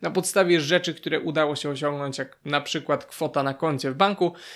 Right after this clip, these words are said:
a to wszystko po to, żeby wypełnić pustkę, jaką mamy w środku.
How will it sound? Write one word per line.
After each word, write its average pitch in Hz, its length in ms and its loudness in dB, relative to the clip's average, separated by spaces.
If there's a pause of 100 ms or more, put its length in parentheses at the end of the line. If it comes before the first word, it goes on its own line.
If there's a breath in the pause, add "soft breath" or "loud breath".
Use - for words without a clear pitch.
(120)
a 190 120 0
to 208 140 4
wszystko 202 440 -2
po 160 200 -2
to, 151 140 -2
żeby 139 220 -2
wypełnić 151 600 0
pustkę, - 380 -4
jaką 135 220 0
mamy 135 300 -4
w - 60 -12
środku. 147 480 -2